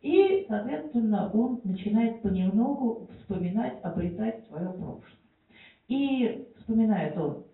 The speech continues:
сначала он вспоминает какие-то счастливые эпизоды дореволюционной жизни, а потом он вспоминает всякие ужасы послереволюционной жизни. И, в частности, он вспоминает, что он оказывается в Соловках, где претерпевает действительно совершенно нечеловеческие муки.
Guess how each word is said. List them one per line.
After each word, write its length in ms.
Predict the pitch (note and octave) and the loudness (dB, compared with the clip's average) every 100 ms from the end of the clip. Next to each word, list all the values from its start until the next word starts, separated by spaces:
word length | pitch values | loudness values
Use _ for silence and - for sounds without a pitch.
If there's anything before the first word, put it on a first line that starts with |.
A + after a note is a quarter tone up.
| _ _ - | _ _ -8
сначала 440 | E3+ F#3+ C#3 C#3 | -6 -2 -4 -4
он 60 | - | -10
вспоминает 520 | - E3+ D#3+ B2+ - | -12 -12 -12 -12 -14
какие-то 340 | D3 C#3+ D3 | -14 -10 -8
счастливые 640 | D#3 F3+ - F#3+ E3+ C#3+ D3 | -8 -8 -8 -4 -2 -2 -4
эпизоды 540 | D#3 D3+ D3+ C#3 C#3 | -4 -4 -4 -4 -2
дореволюционной 920 | D3 C#3 C#3 - - G4+ - G#4+ F#4+ | -2 -2 -4 -6 -4 -4 -2 -4 -4
жизни, 280 | F4 E4+ G#3+ | -2 0 0
а 80 | G#3 | -2
потом 240 | G#3 E4+ | -4 -4
он 80 | B3 - | -4 -4
вспоминает 500 | G#3 G#3 G#3+ F3+ - | 0 2 2 0 -4
всякие 380 | F3+ - E3+ G#3 | -6 -6 -4 -2
ужасы 440 | E3 C#3+ - - | -2 -4 -10 -16
послереволюционной 1040 | - D3 - E3 D#3+ D#3+ - E3 D#3+ E3+ A3+ | -12 -12 -10 -10 -10 -10 -10 -8 -6 -4 0
жизни. 360 | G4+ G#4+ - - - - | 0 -2 -6 -14 -20 -10
И, 80 | G3 | -8
в 60 | - | -4
частности, 360 | G4+ - - | -6 -4 0
он 120 | G#3 | 0
вспоминает, 600 | G#3 G#3 A3+ D4 D4+ - | 2 2 4 2 -4 -4
что 220 | - A#3+ - | 6 6 6
он 280 | G#3 A#3+ | 4 2
оказывается 640 | F#3 G#3 G#3 G#3 F3 - - | 0 -2 -2 -2 -4 -8 -16
в 80 | - | -12
Соловках, 680 | F3 G3+ - G#4 A4+ - - _ _ | -6 -6 -6 -6 -6 -6 -18 _ _
где 260 | F#3 C4 E4+ | -2 0 0
претерпевает 760 | A#3 - G#3 - G#3 D#4 B3+ | 0 0 -2 0 -2 -2 -2
действительно 400 | E3+ F3 B3 G3 D#3+ | -4 -4 -6 -6 -8
совершенно 380 | E3 G#3+ G#3+ | -6 0 0
нечеловеческие 920 | F#3+ F#3 - D#3+ E3 G#3 F3 - F3+ E3+ | 2 -2 -4 -8 -8 -8 -10 -14 -12 -12
муки. 360 | - - _ | -14 -18 _